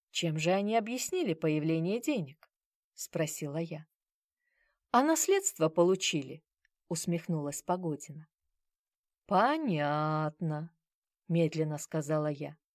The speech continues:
«Но почему он не сдал Базарова как заказчика? И с повинной пришел только вечером,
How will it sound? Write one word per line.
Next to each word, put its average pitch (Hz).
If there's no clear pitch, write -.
«Но 175
почему 180
он 220
не 202
сдал 185
Базарова 202
как 208
заказчика? 233
И 190
с -
повинной 196
пришел 175
только 220
вечером, 165